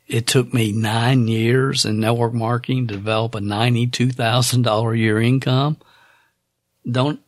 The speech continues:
don't turn off the podcast yet. But my tenth year,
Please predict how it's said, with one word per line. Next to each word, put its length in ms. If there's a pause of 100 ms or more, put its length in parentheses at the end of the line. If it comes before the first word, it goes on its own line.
don't 280
turn 180
off 180
the 80
podcast 640
yet. 420 (960)
But 140
my 220
tenth 460
year, 480